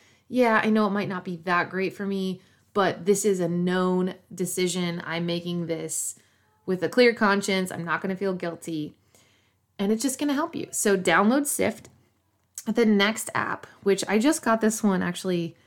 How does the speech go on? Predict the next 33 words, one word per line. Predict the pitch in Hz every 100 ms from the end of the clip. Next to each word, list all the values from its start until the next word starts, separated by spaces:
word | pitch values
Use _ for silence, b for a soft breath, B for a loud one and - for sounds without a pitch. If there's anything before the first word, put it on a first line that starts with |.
| b b b
late | 185 196 -
last | 185 175 175 -
year, | 185 156 -
and | 180
I | 180
haven't | 180 208 254 330 262
really | 262 233
used | 214 302 254
it | -
'cause | 214
it, | 190 - _ b b b b _
it | - -
had | - 262 320
a | 277
few | - 233 247 233
little | 208 202
bugs | 185 185 190 175
at | 151
first, | - 185 180 - 151
and | 180
now | 175 180 180
it | - 175
seems | - - 185 180
to | 196
be | 185
running | 175 170 170
very | 175 170 175
smoothly. | - 208 247 196 160 160 - b b b b b
But | 208 185 185
this | - -
one | 440
is | 427 -
called | - - 175 - 180 214